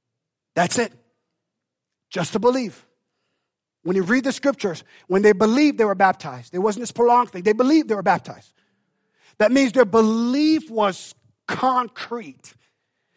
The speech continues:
It wasn't surface. Their belief made their behavior did this. "Stop the chariot. There is water. Baptize me." Oh, come on.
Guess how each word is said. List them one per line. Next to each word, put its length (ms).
It 80
wasn't 320
surface. 880
Their 200
belief 720
made 400
their 100
behavior 960
did 280
this. 200
"Stop 800
the 140
chariot. 800
There 680
is 240
water. 640
Baptize 760
me." 200
Oh, 300
come 220
on. 180